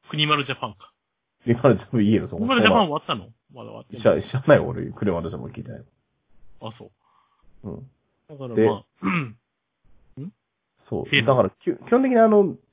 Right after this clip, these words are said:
Speaker 2: しかもネットラジオに関しては、その、結構自分の、なんだろう、聞こうっていう元に、プレイヤーを押すじゃない、
Speaker 1: うん。
Speaker 2: 基本的に。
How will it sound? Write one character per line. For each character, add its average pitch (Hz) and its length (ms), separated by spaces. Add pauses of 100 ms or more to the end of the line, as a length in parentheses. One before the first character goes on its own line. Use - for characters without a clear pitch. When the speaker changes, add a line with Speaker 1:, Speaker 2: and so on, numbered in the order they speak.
(100)
Speaker 2:
し - 100
か 285 100
も 101 220
ネ 98 220
ッ - 80
ト 320 100
ラ 302 140
ジ 214 60
オ 110 60
に 107 80
関 107 140
し - 40
て 98 60
は、 95 40
そ 98 60
の、 92 260 (320)
結 - 140
構 135 100
自 113 180
分 254 460
の、 226 380 (140)
な 135 100
ん 113 60
だ 90 100
ろ - 160 (460)
う、 - 20
聞 - 100
こ 262 220
う 135 100
っ - 40
て 107 100
い 95 600
う - 120 (880)
元 139 400
に、 156 400 (400)
プ 113 240
レ 143 80
イ 139 40
ヤ 127 120
ー 120 40
を 113 260
押 123 120
す 110 140
じ 67 60
ゃ 60 60
な - 80
い、 - 20
Speaker 1:
う - 40
ん。 - 100
Speaker 2:
基 - 100
本 60 80
的 - 100
に。 - 160